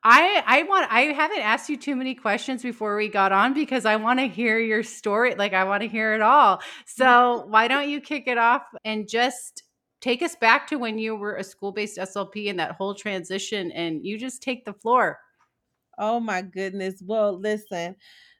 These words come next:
Speaker 2: the journey has been long. Where do I even start? Like I said, my C F Y was in a school,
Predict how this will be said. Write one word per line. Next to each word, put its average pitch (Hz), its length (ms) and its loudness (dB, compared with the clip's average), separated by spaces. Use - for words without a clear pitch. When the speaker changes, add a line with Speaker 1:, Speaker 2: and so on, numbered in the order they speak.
Speaker 2:
the 226 120 0
journey 254 580 -2
has 220 400 -4
been 202 420 -4
long. 170 760 -8
Where 208 200 -4
do 254 180 -8
I 190 140 -4
even 180 300 -10
start? 147 560 -4
Like 220 240 -2
I 233 100 -4
said, 202 420 -4
my 196 200 -2
C 294 320 -8
F 320 220 -4
Y 196 500 -6
was 214 340 -2
in 190 440 -4
a 180 200 -4
school, 220 960 -4